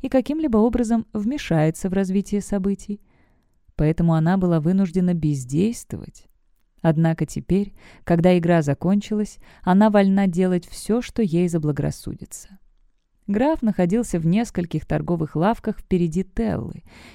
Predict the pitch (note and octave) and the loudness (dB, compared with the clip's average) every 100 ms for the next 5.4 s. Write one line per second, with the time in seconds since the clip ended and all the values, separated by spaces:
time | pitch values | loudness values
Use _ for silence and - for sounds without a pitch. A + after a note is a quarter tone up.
0 | - D#4+ F4 - E3+ - A#3+ G3+ D#3 C#3+ | -4 0 0 0 -4 0 2 2 0 0
1 | D3+ - F#3 F#3 D3 D3 C#3 C#3+ F3 D3+ | 0 0 0 2 2 0 0 0 0 0
2 | C#3+ C#3+ C#3 - D3+ D#3 - E3 - D3 | 0 -2 -4 -2 0 0 -2 -6 -2 0
3 | C#3+ D#3+ D3 C#3 B2+ C3 - D3 A3 B3+ | 0 0 0 -2 -2 -4 -4 0 0 0
4 | B3 - - - C4 C4 D4 C4+ G3+ F#3+ | -4 -8 -20 -10 -4 -2 -2 -2 0 -2
5 | F3 - - - | -4 -8 -12 -14